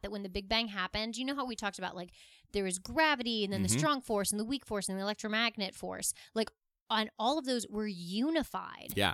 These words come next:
Speaker 1: Like, all of those, like, were, like, uh, the same equations, everything was being used that could, like, make sense of all of that. It was
Speaker 2: Yes.
Speaker 1: so hot, everything, like, made sense. And then as the universe cooled, things like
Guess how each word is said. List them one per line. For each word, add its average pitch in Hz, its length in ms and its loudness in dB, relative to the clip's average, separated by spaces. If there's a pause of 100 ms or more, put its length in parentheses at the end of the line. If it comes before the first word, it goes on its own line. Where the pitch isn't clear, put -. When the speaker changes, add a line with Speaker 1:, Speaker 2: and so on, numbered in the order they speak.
(120)
Speaker 1:
Like, 240 140 2 (100)
all 277 220 4
of 269 120 -2
those, 285 300 0
like, 247 140 -4 (160)
were, 240 580 -2
like, 233 160 0 (240)
uh, - 120 -6 (180)
the 214 100 2
same 233 240 4
equations, 285 720 2
everything 302 360 2
was 294 120 0
being 269 240 0
used 247 440 2
that 226 160 -6
could, 208 160 -2
like, 196 200 -6
make 214 320 -2
sense 214 220 -2
of 208 160 -2
all 208 220 0
of 180 80 -6
that. - 200 0
It 226 60 -2
was 214 80 4
Speaker 2:
Yes. 208 160 8
Speaker 1:
so 247 300 0
hot, 262 680 -4 (400)
everything, 233 460 -2
like, 208 180 -2
made 208 300 0
sense. 185 580 2 (240)
And 240 140 2
then 262 100 2
as 254 80 2
the 220 80 -4
universe 233 380 -2
cooled, 220 580 -2 (300)
things 233 240 2
like 208 160 -2